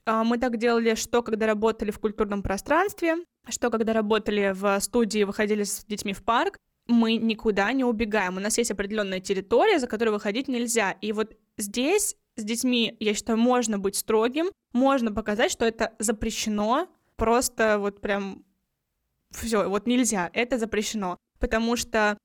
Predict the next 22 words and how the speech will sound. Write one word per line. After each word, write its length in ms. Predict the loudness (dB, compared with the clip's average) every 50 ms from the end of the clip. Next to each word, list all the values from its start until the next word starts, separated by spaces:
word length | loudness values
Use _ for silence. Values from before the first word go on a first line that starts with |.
| _ _
вопрос 340 | -4 -4 -2 0 2 2 0
безопасности, 680 | 0 0 -2 -2 0 2 2 2 2 0 -2 -4 -4 -4
конечно, 680 | -2 -2 -2 0 0 -2 -2 -2 -2 -2 -2 -2 0 0
очень 340 | 2 0 0 0 -2 -4 0
важен. 400 | 0 0 0 0 -2 -4 -8 -8
И 220 | -6 -6 -6 -4
тем 180 | -4 -2 -2 0
более, 180 | 2 0 0 0
там, 120 | -2 -2
если 180 | -2 -4 -4 -4
дети, 220 | -4 -4 -6 -6
тем 180 | -6 -6 -4 -2
более, 180 | -2 -2 -4
там, 160 | -4 -8 -6
дерутся 560 | -2 -2 0 2 4 4 4 2 0 -2 0 0
или, 140 | 0 0 0
там, 280 | -2 -2 -4 -2 -2
не 80 | -4 -2
дай 120 | -2 -2
бог, 220 | -2 -2 -4 -6 -6
ещё 240 | -4 0 0 0 0
что-то. 340 | 2 0 0 0 0 -2